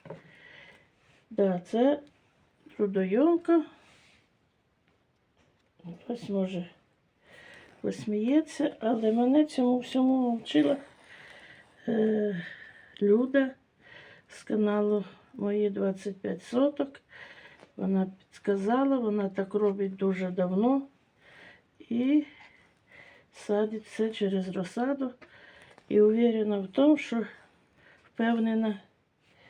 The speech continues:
що воно все зійде. І я, перейнявши її досвід, теж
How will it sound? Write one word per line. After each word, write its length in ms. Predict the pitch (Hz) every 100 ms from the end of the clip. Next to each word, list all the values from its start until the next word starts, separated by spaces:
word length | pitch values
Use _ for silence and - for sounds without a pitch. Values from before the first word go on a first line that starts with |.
| - - _
що 280 | - - 214
воно 280 | 208 226 254
все 300 | 247 220 220
зійде. 600 | 208 214 175 165 165 - _ _ _ _ - - - - _ -
І 220 | 262 294
я, 380 | 294 269 285 254 - - - _ _ _ _ _ _ _ _ _ _ -
перейнявши 640 | 214 226 233 240 233 214
її 300 | 208 208 208
досвід, 600 | 196 233 302 - 311 302 - - - - - - - - _ - - - _ _ - _ - _ -
теж 420 | - 220 208